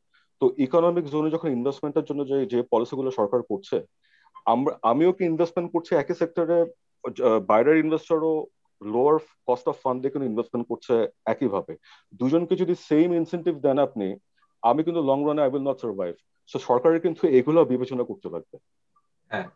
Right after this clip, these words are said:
Speaker 2: ধন্যবাদ আপনাকে শামস। এই, এটা একটা বড় আলোচনা। আর্থিক পদক্ষেপগুলোকে কর্মসৃজন এবং কর্মসংরক্ষণের সাথে যুক্ত করা উচিত ছিল, এ ব্যাপারে কোনো সন্দেহ নাই। এবং এটার সাথে যেটা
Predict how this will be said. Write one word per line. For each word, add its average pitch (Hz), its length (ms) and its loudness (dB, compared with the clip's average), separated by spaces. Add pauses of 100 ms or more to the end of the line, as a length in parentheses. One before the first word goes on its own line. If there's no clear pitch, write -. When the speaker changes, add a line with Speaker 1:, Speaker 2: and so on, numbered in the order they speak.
Speaker 2:
ধন্যবাদ 120 420 2
আপনাকে 107 360 -2
শামস। 123 340 -6
এই, 107 440 4
এটা - 240 -4
একটা 113 200 -2
বড় 113 320 0
আলোচনা। 117 460 -2
আর্থিক 127 440 -4
পদক্ষেপগুলোকে 143 960 0 (260)
কর্মসৃজন 139 680 0
এবং 143 280 -2
কর্মসংরক্ষণের 135 840 0
সাথে 135 460 0 (320)
যুক্ত 131 240 0
করা 131 260 6
উচিত 127 280 0
ছিল, 156 200 -6
এ 147 140 4
ব্যাপারে 120 320 0
কোনো 127 260 -2
সন্দেহ 123 400 -2
নাই। 143 180 -4 (540)
এবং 123 420 0
এটার 127 340 2
সাথে 156 320 -2
যেটা 135 540 2